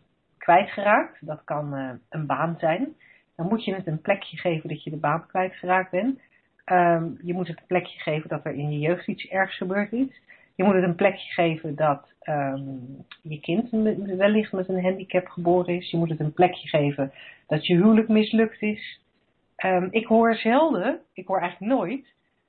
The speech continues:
dat iemand het een plekje moet geven dat hij al vijfentwintig jaar gelukkig getrouwd is. Of dat hij het een plekje moet geven dat hij zo'n leuke vakantie heeft gehad. Dus blijkbaar <laughs> is het,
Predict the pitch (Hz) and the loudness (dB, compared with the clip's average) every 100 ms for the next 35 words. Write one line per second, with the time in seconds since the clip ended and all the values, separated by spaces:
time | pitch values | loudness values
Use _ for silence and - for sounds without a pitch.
0 | - 202 226 254 240 233 214 196 - 240 | -10 -10 -6 -6 -6 -8 -12 -12 -8 -8
1 | - 214 202 - - 180 185 180 175 - | -8 -12 -12 -10 -6 -6 -6 -10 -10 -10
2 | 175 156 170 165 165 170 165 160 156 156 | -12 -8 -4 -4 -4 -8 -10 -6 -6 -6
3 | 170 160 - 160 - 151 208 214 269 - | -10 -14 -16 -18 -6 -4 -4 -8 -12 -12
4 | _ _ _ - 185 196 208 208 185 185 | _ _ _ -12 -4 0 0 -2 -8 -8
5 | 208 202 - 190 190 196 185 190 185 180 | -4 -4 -6 -14 -8 -6 -6 -6 -12 -10
6 | 185 185 190 190 185 - 277 269 156 147 | -6 -2 -4 -4 -4 2 2 2 -4 -8
7 | - 147 143 - _ - _ - 165 - | -8 -8 -8 -12 _ -20 _ -12 -6 2
8 | 185 302 - - - 320 311 - 220 - | 4 4 0 -10 -4 -2 -2 -6 -6 2
9 | 202 302 - _ | 2 2 -4 _